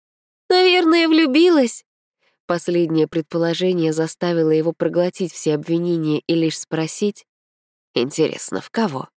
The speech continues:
"Ну, не знаю, кто тут сидит и блестит, как самовар, начищенный от самодовольства. Рокер какой-то вроде, весь такой важный, мачо-мучачо.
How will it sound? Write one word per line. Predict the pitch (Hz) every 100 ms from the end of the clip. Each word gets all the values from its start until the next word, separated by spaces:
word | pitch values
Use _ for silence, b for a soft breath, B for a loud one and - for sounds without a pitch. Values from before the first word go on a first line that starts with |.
| _ b b b b
"Ну, | 294 294 311 294 285
не | 254 262
знаю, | 214 220 247 330 277 233
кто | - - 415
тут | 339 254
сидит | - 285 311 294
и |
блестит, | 226 254 254 - 370
как | 269 -
самовар, | 285 294 349 269
начищенный | 202 208 226 220 - 226 233
от |
самодовольства. | - 233 233 277 254 202 - 196 196 b b b -
Рокер | 392 480 311
какой-то | - 277 269 240 262
вроде, | 262 240 208 208 _ -
весь | 277 254
такой | 254 226 233
важный, | 202 240 339 311 226 240
мачо-мучачо. | 240 247 226 233 262 - 233 202 202